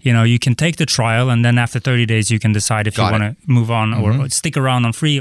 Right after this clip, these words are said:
Speaker 1: or just gonna continue to use premium." The conclusion was that thirty days is not good enough. So we tried forty days, fifty days, sixty days, and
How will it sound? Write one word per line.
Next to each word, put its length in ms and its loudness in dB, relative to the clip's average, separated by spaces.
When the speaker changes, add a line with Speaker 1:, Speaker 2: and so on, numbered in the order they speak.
Speaker 1:
or 100 -4
just 140 -8
gonna 140 -4
continue 420 -6
to 0 -
use 180 -10
premium." 400 0
The 100 -2
conclusion 540 -2
was 180 -4
that 180 -6
thirty 240 0
days 300 -2
is 260 -8
not 180 -6
good 120 -4
enough. 360 -4
So 240 -6
we 160 -4
tried 420 -6
forty 320 -2
days, 500 -4
fifty 300 -6
days, 260 -2
sixty 300 -8
days, 400 -4
and 420 -4